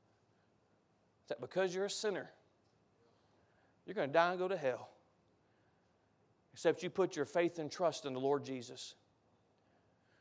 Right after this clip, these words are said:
The most compassionate thing I can ever preach is that there is a Savior who came to this world, as we had just celebrated Christmas, and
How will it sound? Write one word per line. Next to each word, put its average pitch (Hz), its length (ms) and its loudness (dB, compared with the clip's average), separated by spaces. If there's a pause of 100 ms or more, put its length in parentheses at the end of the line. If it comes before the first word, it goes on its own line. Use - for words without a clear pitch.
(120)
The 160 60 -10
most 240 240 12
compassionate 214 560 10
thing 220 340 4
I 214 160 12
can 202 160 2
ever 190 240 8
preach 214 460 2
is 147 100 0
that 165 200 8
there 202 200 8
is 170 160 4
a 175 240 6 (460)
Savior 185 640 8
who 165 140 8
came 196 300 2
to 180 80 6
this 160 280 0
world, 175 440 8
as 151 100 4
we 185 260 4
had 180 140 4
just 175 240 4
celebrated 185 480 8
Christmas, 175 520 2
and 156 120 2